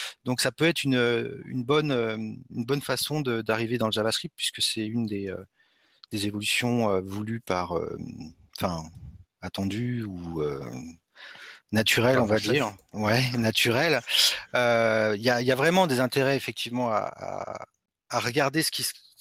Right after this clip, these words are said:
Speaker 1: comment on peut étendre le customizer et f-, faire d'autres choses dans le customizer. Mais, euh, je suis pas certain qu'il veuille, euh, je, vraiment son focus. Il, il y a trois focus. Effectivement, le customizer, le, le, aussi le, l'éditeur et, euh, la rest A P I.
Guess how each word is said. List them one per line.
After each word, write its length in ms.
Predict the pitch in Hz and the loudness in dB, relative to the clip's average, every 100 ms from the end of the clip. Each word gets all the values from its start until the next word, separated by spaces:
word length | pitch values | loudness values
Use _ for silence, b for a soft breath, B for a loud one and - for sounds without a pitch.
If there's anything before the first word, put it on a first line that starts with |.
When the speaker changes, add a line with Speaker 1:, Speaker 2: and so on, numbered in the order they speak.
| - - | -14 -4
Speaker 1:
comment 200 | 139 151 | 0 2
on 80 | 135 | 2
peut 200 | - - | 0 -4
étendre 380 | 123 - 143 135 | -4 0 0 0
le 80 | 117 | -4
customizer 680 | 123 - 120 110 123 131 | -8 -6 -6 -4 -2 -2
et 60 | 110 | -4
f-, 140 | - - _ | -6 -18 _
faire 220 | - 123 | -6 -6
d'autres 240 | 127 - | -6 -8
choses 220 | - 131 | -6 -4
dans 60 | 113 | -6
le 40 | |
customizer. 560 | 113 113 120 113 113 147 B B B B B 120 | -6 -10 -4 -4 -2 -6 B B B B B -6
Mais, 340 | 110 113 117 | 0 2 4
euh, 320 | 110 107 107 104 | 4 4 2 2
je 100 | - | 2
suis 220 | - - | 2 0
pas 180 | - 165 | 0 0
certain 420 | - 143 160 160 | 0 -2 -2 -2
qu'il 300 | - 131 120 | -4 -10 -4
veuille, 320 | 123 139 127 | 0 2 2
euh, 640 | 117 113 110 110 110 113 - - | 2 2 2 0 -2 -4 -8 -8
je, 140 | - - - - - | -10 -10 -14 -12 -2
vraiment 260 | 127 160 | 2 2
son 160 | - 127 | 0 -4
focus. 500 | - 131 180 - - | -6 -4 0 0 0
Il, 80 | 120 | -6
il 200 | - - | -10 -2
y 60 | 123 | -2
a 40 | |
trois 160 | - 165 | 2 0
focus. 420 | 165 - 180 - B B B B - | -2 -2 -2 -2 B B B B -10
Effectivement, 340 | 127 117 165 | -6 -2 0
le 60 | 147 | 0
customizer, 680 | 131 131 123 120 160 151 - | -2 -2 -2 2 2 2 -2
le, 480 | 117 117 113 110 113 120 - 113 - | -2 0 0 -2 -4 -8 -12 -14 -10
le, 220 | 123 117 | -6 -4
aussi 380 | 117 - - 131 | -2 -2 -2 -2
le, 280 | 113 104 - - | -2 -2 -6 -10
l'éditeur 560 | - 110 117 151 160 147 | -8 -6 -2 2 2 2
et, 240 | 117 120 123 | 0 0 2
euh, 100 | 107 | 2
la 140 | 107 | 2
rest 200 | 123 - | 0 0
A 80 | 120 | -4
P 140 | - | -2
I. 240 | 113 160 | -2 -2